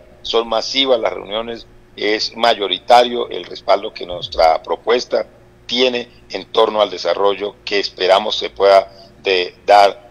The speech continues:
en los próximos cuatro años. Hay un ejercicio de responsabilidad que tenemos y le tenemos que decir a los araucanos que hoy más que nunca el Partido Liberal, a través de la propuesta que, que tenemos en unidad, ahí tenemos a, a amigos como Hernando Pozo,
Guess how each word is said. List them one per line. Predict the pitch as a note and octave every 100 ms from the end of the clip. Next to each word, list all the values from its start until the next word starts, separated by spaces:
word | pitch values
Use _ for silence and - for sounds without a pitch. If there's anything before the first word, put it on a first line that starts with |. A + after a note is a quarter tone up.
| -
en | G3+
los | F2
próximos | - F#2 F#2+ E2+
cuatro | - F2 F2+
años. | F2 E2 -
Hay | A#2+ C3
un | B2
ejercicio | G#2+ G#2+ G2 A2
de |
responsabilidad | G2 - F2+ F2+ E2+ F2
que | -
tenemos | - G#2 B2+ B2 - - - -
y | G#2+
le | F2+ F2+
tenemos | E2 F#2+ G2+
que | -
decir | E2+ G2
a |
los | G2
araucanos | E2 D#2+ - A2 A2 - _ _
que | - G2 G2 - _
hoy | - C#3 C#3+
más | B2 B2 -
que | A#2+
nunca | A#2+ C3+ - A2+
el | G2+
Partido | - - G#2 A2+
Liberal, | G2+ E2+ G2 A#2
a | A2
través | - D#2 F2+
de | G2+
la | F#2+
propuesta | F#2 - F#2+ - -
que, | F2+ D#2 _ - _
que | -
tenemos | - F2 A#2+ C#3 B2 - - -
en | G2 F#2+
unidad, | F2+ E2 F#2+ A#2+ A2 -
ahí | E2 F2+
tenemos | G2+ G2 G2+ G2 -
a, | E2 D#2 D2+ - - -
a | - E2+
amigos | D#2+ F2 G2+ G2 G2 -
como | D#2+ D#2
Hernando | E2 F#2 F#2
Pozo, | D2 A2 G#2+ F2 F2 E2